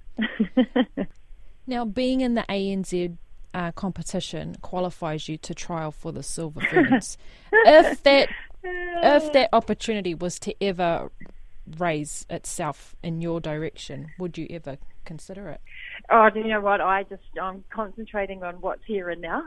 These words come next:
Speaker 1: to
Speaker 2: Mm.
Speaker 1: be quite honest. And, um, there's so many other great players around, and for me, it's just about,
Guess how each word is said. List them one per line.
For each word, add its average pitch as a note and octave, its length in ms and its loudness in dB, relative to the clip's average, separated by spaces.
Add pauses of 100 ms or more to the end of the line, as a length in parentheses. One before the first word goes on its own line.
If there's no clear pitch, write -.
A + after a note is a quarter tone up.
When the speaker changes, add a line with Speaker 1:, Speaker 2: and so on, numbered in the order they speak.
(180)
Speaker 1:
to D#3+ 60 -10
Speaker 2:
Mm. D#3+ 40 -8
Speaker 1:
be F#3+ 120 -2
quite E3+ 240 -2
honest. A#3+ 380 -4
And, F#3 300 -10
um, F3 240 -4
there's F#3+ 140 0 (120)
so G3+ 160 2
many F3 240 -8
other F3 200 -4 (180)
great F3+ 220 2
players F3 360 0
around, E3+ 320 -6
and E3 160 -12 (380)
for F#3 80 0
me, F3+ 260 2
it's - 180 -2
just F#3+ 200 -10
about, D#3+ 320 2